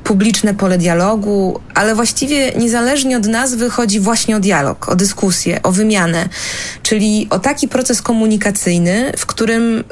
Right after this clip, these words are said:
w idealnych warunkach zarówno mówimy, czyli nadajemy, no jak i słuchamy, czyli odbieramy.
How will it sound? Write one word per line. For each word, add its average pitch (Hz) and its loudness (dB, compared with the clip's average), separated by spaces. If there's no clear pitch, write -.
w 202 -4
idealnych 233 0
warunkach 226 -2
zarówno 240 0
mówimy, 208 0
czyli 202 2
nadajemy, 196 2
no 226 4
jak 214 0
i 214 2
słuchamy, 180 0
czyli 185 0
odbieramy. 175 0